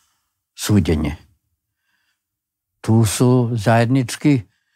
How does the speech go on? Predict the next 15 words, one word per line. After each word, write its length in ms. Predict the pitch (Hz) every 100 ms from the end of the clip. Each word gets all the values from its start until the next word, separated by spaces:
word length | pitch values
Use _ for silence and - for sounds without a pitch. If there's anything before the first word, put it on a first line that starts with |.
| _ _
Sovjetski 520 | - 113 110 98 -
savez, 500 | 101 117 120 127 110
Amerika, 460 | 113 110 117 117 117
Engleska 360 | 110 113 104 110
i 60 |
Francuska 540 | 98 107 101 110 - 113
nastupili 760 | 110 101 107 101 123 117 120
da 460 | 113 123 123 120 113 _ _ _ _ _ _ _ _
obese 640 | 123 117 104 113 107 - 120
najgore 600 | 113 113 107 113 113 110
ratne 380 | 110 107 110
zločince, 680 | 98 110 101 - 101 - 90
mislim, 400 | 98 101 92 107
kako 280 | 98 92 107
suđenje. 400 | 101 - 117 98